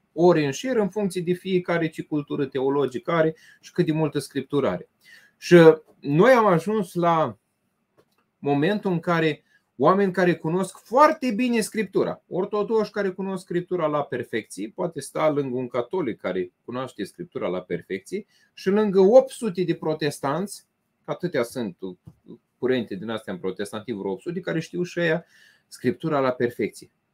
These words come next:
Și fiecare să-și țină doctrina lui. Înțelegeți? Asta este problema. Dacă vreți ceva sufletesc pentru prietena dumneavoastră,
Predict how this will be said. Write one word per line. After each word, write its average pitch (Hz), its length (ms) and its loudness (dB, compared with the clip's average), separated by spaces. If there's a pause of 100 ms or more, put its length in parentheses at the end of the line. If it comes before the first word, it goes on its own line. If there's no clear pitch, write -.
(1200)
Și 180 220 6
fiecare 277 640 8
să-și 233 280 -6
țină 254 260 0
doctrina 208 480 2
lui. 101 180 -6 (1200)
Înțelegeți? 160 640 0 (580)
Asta 110 260 -8
este - 160 -20
problema. - 340 -16 (320)
Dacă 107 260 -2
vreți 165 480 -2
ceva 135 300 -4
sufletesc 131 600 -8
pentru 131 540 -6 (440)
prietena 104 480 -6
dumneavoastră, 78 680 -12